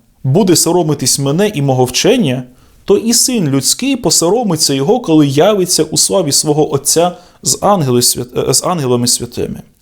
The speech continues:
І сказав їм Ісус: «Істинно кажу вам, дехто з присутніх тут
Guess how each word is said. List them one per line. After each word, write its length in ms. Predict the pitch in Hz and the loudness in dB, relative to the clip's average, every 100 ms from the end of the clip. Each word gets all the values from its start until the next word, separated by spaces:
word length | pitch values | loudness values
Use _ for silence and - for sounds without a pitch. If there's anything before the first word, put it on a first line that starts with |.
| _ _ _ _ _ | _ _ _ _ _
І 80 | 131 | -4
сказав 340 | 123 131 196 196 | -2 0 0 0
їм 140 | 147 | 0
Ісус: 580 | 143 135 - - - - _ _ _ _ | 0 0 -4 -6 -8 -10 _ _ _ _
«Істинно 420 | 208 226 165 147 | -2 0 0 -2
кажу 300 | 139 131 165 | 0 0 0
вам, 240 | 127 110 - - _ _ _ - | 0 -4 -6 -16 _ _ _ -2
дехто 360 | 160 160 156 | 0 2 0
з 80 | - | 0
присутніх 540 | 151 147 151 143 135 | 0 0 -2 -4 -6
тут 280 | - 254 - | -2 -2 -4